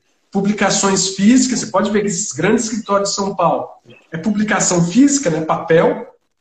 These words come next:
é muita publicação física, revista,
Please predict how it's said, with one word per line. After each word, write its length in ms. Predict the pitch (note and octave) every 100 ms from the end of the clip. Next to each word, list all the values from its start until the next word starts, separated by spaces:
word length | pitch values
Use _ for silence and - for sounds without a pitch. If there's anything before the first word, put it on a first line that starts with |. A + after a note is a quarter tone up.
| _
é 120 | -
muita 460 | C#3 D3+ F3+ C#4+ C4
publicação 600 | A3 F3+ E3+ E3+ - -
física, 340 | - G#3 G#3
revista, 1080 | E3+ F3 F3 - F#3+ G3+ - - D3 C3+ B2+